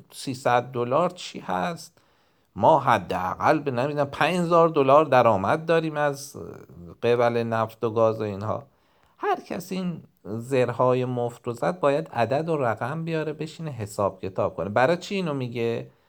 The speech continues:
برای این میگه که، اه، شما رو، حق واقعیت رو دنبالش نباشی، بعد بگی: «اینقدره.» بعد ما چون محاسبه کردیم و رسیدیم به این عدد،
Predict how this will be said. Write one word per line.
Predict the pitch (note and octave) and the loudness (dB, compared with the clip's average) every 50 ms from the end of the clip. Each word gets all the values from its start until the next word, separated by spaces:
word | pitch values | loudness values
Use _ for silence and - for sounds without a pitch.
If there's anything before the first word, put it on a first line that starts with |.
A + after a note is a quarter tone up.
| _ _ _ _ _ _ - | _ _ _ _ _ _ 4
برای | D3 D3 D#3+ F#3+ G3 | 6 6 6 6 4
این | G3 F3+ F#3+ G3 G3+ G#3 | 2 0 -2 -2 -2 0
میگه | G3+ G3+ F#3+ G3 F#3+ | -2 -2 -2 -2 -4
که، | F#3 - - F3+ F3 E3 D#3+ C#3+ C#3 E2 | -4 -2 -2 -2 -2 -2 -4 -6 -8 -6
اه، | F2 G#2+ A#2+ B2+ B2 A#2+ A#2+ A#2 A2 G#2+ G#2+ - | -6 -4 -2 0 0 2 0 0 -2 -2 -6 -12
شما | - - - - C#3 C3+ C3+ C#3+ D#3 E3+ | -16 -8 -2 0 0 2 4 6 6 6
رو، | F3+ F#3 F3+ F3+ F3+ F3+ F3 E3 - - _ - _ _ _ - - | 6 4 4 4 2 2 0 -2 -4 -8 _ -20 _ _ _ -16 -14
حق | - - - - D3 D#3 D#3+ - - - B2+ A#2+ A2 | -12 -6 0 4 4 4 4 2 -2 -2 -2 -2 0
واقعیت | G#2+ A2+ A2+ A2+ A#2 A2+ B2+ A2+ A#2+ D3 F3+ F3+ - - | 2 6 6 6 6 6 4 0 -2 -2 -4 -6 -6 -6
رو | F#3+ | -4
دنبالش | F3+ F3+ E3+ D#3+ D3 D3 D3+ D3+ D#3+ F3 E3 D#3+ - | -2 0 0 0 2 4 4 4 4 2 -2 -4 -4
نباشی، | D#3+ D3 C#3+ C#3+ D3+ D3 B2+ A#2 G#2+ G#2+ - A#2 A2+ A2+ A2+ | -2 2 4 4 6 4 4 2 0 -4 -8 -10 -8 -8 -6
بعد | A#2 B2 B2 B2+ C3+ | -4 -2 -2 -2 -2
بگی: | - C#3+ C#3 C#3+ - - | -4 -6 -6 -8 -8 -4
«اینقدره.» | C3+ C#3+ D#3+ F3 E3+ D#3 C#3 C3+ A#2+ A#2+ A#2 | -4 -2 -2 0 2 4 4 4 4 2 0
بعد | A#2+ A#2+ C3 | 0 0 -2
ما | C3+ C3+ C3+ C3+ | -2 -2 -2 -2
چون | C3+ - C#3+ C3+ | -4 -4 -4 -2
محاسبه | C3 A#2+ A2+ A#2 G#2+ G#2+ G#2 G#2+ G#2 G#2 A#2+ C3+ | 0 2 2 4 4 2 0 0 -4 -4 -4 -4
کردیم | C3+ C3+ A#2+ G#2+ G#2 G2 G2 G2 F#2+ G#2 | -2 0 0 0 0 0 -2 -4 -2 0
و | |
رسیدیم | G2 F#2+ G2 G2 - - G#2 G2+ G#2+ G#2+ G2+ | 0 2 0 -2 -4 -6 -8 -6 -6 -6 -4
به | G2 | -4
این | G2+ G2+ G2+ D2+ | -4 -4 -4 -6
عدد، | C#2+ F2 F2+ F2+ G2+ A2 B2+ D3+ E3+ F3 F3+ - | -8 -8 -6 -2 0 2 4 4 2 2 -2 -8